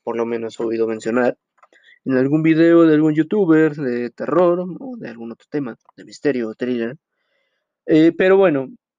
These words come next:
em, es una historia un poco larga y bueno, quisiera narrarla en una sola grabación,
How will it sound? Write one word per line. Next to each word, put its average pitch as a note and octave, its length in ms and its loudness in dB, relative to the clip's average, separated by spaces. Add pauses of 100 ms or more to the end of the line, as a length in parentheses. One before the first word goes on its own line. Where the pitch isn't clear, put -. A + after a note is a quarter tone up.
(120)
em, C3 1120 -6 (140)
es C#3 160 -10
una G3 100 -8
historia D3+ 240 -6
un C3 80 -8
poco B2 180 -14
larga C3+ 340 -6 (840)
y - 20 -12
bueno, A#2 280 -8
quisiera D3 400 -4
narrarla D3 760 -2 (1160)
en C3+ 400 -8
una C3+ 280 -6
sola B2 540 -4 (300)
grabación, A2+ 440 -2